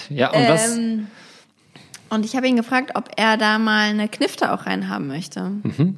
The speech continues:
Speaker 1: Schönes Wort.
Speaker 2: Und dann hat er gesagt, „Was ist denn Kn-, Knift, was ist
Speaker 1: Mhm.
Speaker 2: das?“ Und ich gesagt, „Na ja, so ein, ein geschmiertes Brot.“ Und dann hat mein Mitbewohner
Speaker 1: Mhm.
Speaker 2: gesagt, „Ah, eine Bemme.“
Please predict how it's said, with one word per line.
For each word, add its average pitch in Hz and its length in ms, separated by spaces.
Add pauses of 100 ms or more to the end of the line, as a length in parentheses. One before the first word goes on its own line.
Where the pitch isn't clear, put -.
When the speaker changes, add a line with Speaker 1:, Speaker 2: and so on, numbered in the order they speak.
Speaker 1:
Schönes 131 360
Wort. 120 260 (560)
Speaker 2:
Und 226 140
dann 214 120
hat 226 140
er 180 80
gesagt, 214 240
„Was 220 140
ist - 180
denn 196 180
Kn-, - 160 (160)
Knift, - 300
was 214 160
ist - 140
Speaker 1:
Mhm. 139 60
Speaker 2:
das?“ 208 260 (1080)
Und 214 100
ich 208 60
gesagt, 202 200
„Na 208 80
ja, 233 160
so 226 80
ein, 226 680
ein 226 40
geschmiertes 247 440
Brot.“ 226 560
Und 185 140
dann 202 180
hat 214 160
mein 208 520 (440)
Mitbewohner 208 720
Speaker 1:
Mhm. 202 80
Speaker 2:
gesagt, 135 480 (400)
„Ah, 254 60
eine 262 140
Bemme.“ 202 540